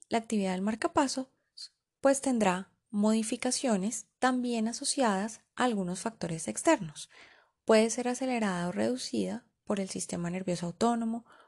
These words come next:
por algunos factores metabólicos o por algunas sustancias tóxicas o farmacológicas. Específicamente para el caso del sistema nervioso autónomo,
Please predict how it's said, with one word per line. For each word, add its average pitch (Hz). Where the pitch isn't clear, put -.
por 202
algunos 185
factores 180
metabólicos 226
o 294
por 220
algunas 185
sustancias 190
tóxicas 262
o 220
farmacológicas. 180
Específicamente 277
para 233
el 247
caso 208
del 190
sistema 196
nervioso 202
autónomo, 240